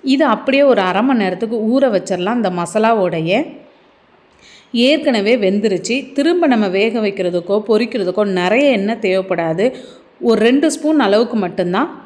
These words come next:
தோசை கல்லுல எண்ணெய் விட்டுருக்கிறேன். அந்த எண்ணெயிலேயே நம்ம விரவி வச்சிருந்த வாழைக்காவை ஆட் பண்றோம். ஆட் பண்ணிட்டு அடுப்பை கொஞ்சம் மிதமான சூட்லேயே வச்சுட்டு நம்ம திருப்பி திருப்பி போட்டு வறுத்தெடுக்க வேண்டியதான். வெரைட்டி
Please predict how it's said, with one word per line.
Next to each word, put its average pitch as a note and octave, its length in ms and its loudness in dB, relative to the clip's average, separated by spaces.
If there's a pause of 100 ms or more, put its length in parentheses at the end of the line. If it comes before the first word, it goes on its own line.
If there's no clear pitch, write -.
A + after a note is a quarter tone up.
தோசை C#4+ 400 4
கல்லுல F#3 260 0 (160)
எண்ணெய் G#3+ 240 -4
விட்டுருக்கிறேன். F3+ 560 -6 (400)
அந்த C4 200 0 (180)
எண்ணெயிலேயே G#3 540 0 (400)
நம்ம F#3+ 260 0 (120)
விரவி A#3+ 400 2
வச்சிருந்த F3 420 -4 (180)
வாழைக்காவை G3+ 640 0 (260)
ஆட் F#3+ 180 -4
பண்றோம். F3 320 -6 (220)
ஆட் C#4 200 -2
பண்ணிட்டு F#3 340 -2 (500)
அடுப்பை G#3+ 300 0 (120)
கொஞ்சம் G#3+ 340 -2
மிதமான A#3+ 520 0
சூட்லேயே A3 480 -2
வச்சுட்டு F3+ 400 -2 (480)
நம்ம A3+ 240 2
திருப்பி C#4+ 260 0 (100)
திருப்பி A#3 260 0 (100)
போட்டு F#3+ 220 0 (100)
வறுத்தெடுக்க G3 560 -2
வேண்டியதான். E3+ 360 -2 (200)
வெரைட்டி B3+ 440 0